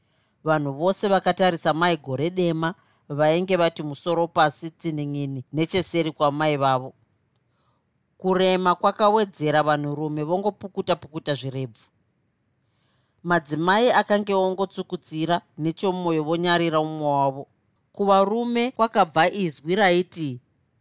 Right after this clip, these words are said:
"Tambudzai, ndini sekuru vako Mabvongo, mumwe chete yega hanzvadzi yamai vako, yamerera kumusoro setsvimbo pano. Titungamirire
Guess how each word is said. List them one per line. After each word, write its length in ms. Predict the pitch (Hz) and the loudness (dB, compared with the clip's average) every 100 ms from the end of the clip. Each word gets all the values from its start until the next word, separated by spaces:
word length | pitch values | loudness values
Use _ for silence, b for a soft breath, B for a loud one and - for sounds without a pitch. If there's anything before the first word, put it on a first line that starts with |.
| _ _ _ _ _ _ _ _ - | _ _ _ _ _ _ _ _ 0
"Tambudzai, 680 | 202 208 240 - 180 190 135 _ _ _ | 2 2 0 4 4 4 0 _ _ _
ndini 440 | 139 139 240 302 254 | -6 0 2 2 2
sekuru 480 | 254 226 233 233 | 2 2 0 0
vako 580 | 208 196 196 - 220 208 - | 4 4 2 0 -4 -4 -2
Mabvongo, 760 | 180 190 151 139 139 147 175 _ _ _ _ - | 0 0 0 -4 -4 -6 -10 _ _ _ _ -8
mumwe 440 | 190 220 220 233 | 0 0 2 2
chete 300 | 262 240 - | 2 0 2
yega 300 | 226 208 190 | 2 4 4
hanzvadzi 400 | 185 156 170 139 | 2 4 -2 0
yamai 300 | 143 139 160 | -2 0 0
vako, 320 | 151 139 139 - _ _ _ _ | 2 0 -6 -20 _ _ _ _
yamerera 760 | 170 180 170 185 233 226 185 175 | 2 4 4 2 4 4 4 2
kumusoro 880 | 175 175 160 - 202 202 208 208 - | -2 -8 -6 -2 2 2 0 -2 -4
setsvimbo 640 | - 190 - 180 156 156 | -4 -4 -2 -6 -4 -6
pano. 400 | 185 170 175 175 - _ _ _ _ _ _ - | 0 0 0 -4 -14 _ _ _ _ _ _ -4
Titungamirire 1040 | 277 302 247 214 214 208 208 214 220 | -2 0 4 4 4 0 2 2 2